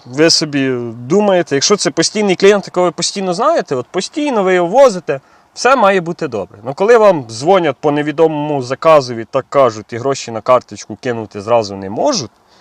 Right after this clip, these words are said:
то потрібно дуже подумати, чи є сенс цього. Хліб, масло, молоко ви купите, ви вже додому будете їхати з чимось, але ви ще комусь подарите, наскільки він там заявить поповнити, на триста гривень, на чотириста, на п'ятсот.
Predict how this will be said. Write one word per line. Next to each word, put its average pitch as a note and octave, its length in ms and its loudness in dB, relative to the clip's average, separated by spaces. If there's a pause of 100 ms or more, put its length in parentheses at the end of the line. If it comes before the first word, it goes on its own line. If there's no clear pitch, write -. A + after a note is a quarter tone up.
(300)
то C#3+ 380 6
потрібно G3 480 -2
дуже F3+ 300 -4
подумати, F3+ 580 -6
чи - 160 -8
є E3+ 120 0
сенс D#3+ 340 -2
цього. A2+ 400 0 (960)
Хліб, G#3 480 0
масло, F3+ 600 2
молоко E3+ 460 0
ви E3+ 120 0
купите, C#3 540 -4
ви C#3+ 120 2
вже D#3+ 200 2
додому F3 380 2
будете D#3 400 -4
їхати D#3 360 -6
з - 40 -8
чимось, A2+ 540 -8
але C#3+ 200 6
ви F3 100 4
ще E3+ 140 -2
комусь E3+ 300 -4
подарите, D3 580 2
наскільки B2+ 440 -8
він B2 100 -8
там A#2 220 -8
заявить B2 800 0
поповнити, G#2+ 600 -6
на C3 100 -2
триста A3+ 440 -6
гривень, C#3+ 360 0
на A#2 100 -4
чотириста, F3+ 680 -2
на A2 120 -4
п'ятсот. F#3+ 480 -4